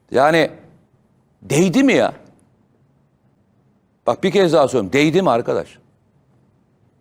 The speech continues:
Değdi mi? Biz daha büyüyeceğiz dediğimiz bir yerde, Kızıl Elma'ya beraber gideceğimiz de-, de yerde,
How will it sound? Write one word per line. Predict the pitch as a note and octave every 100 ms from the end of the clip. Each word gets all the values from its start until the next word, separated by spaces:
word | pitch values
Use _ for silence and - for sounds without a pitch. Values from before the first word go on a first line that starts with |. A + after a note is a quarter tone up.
| _ _ _ _ _ _ _ _ _ _ _ _ _ _
Değdi | F#2+ C#3+ D3 F#3+
mi? | B2 - - _ _ _ _ _ _ _ _ _ _ _ _ _ _ _ _ _ _ -
Biz | G3+ B2+
daha | D3+ G3 F#3
büyüyeceğiz | F#3+ E3 D#3 F#3
dediğimiz | D3 C#3 D3 D3+ C3
bir | C3+
yerde, | C3+ A#2+ G#2+ G2 - - - _
Kızıl | - D#3+ B3+
Elma'ya | A3+ G#3+ G3 C3
beraber | D#3+ F3+ F#3 G#3+
gideceğimiz | E3 D#3+ F3 F#3 F#3+
de-, | D#3 D#3+ C3+
de | C3+
yerde, | A#2+ A#2 A#2 G2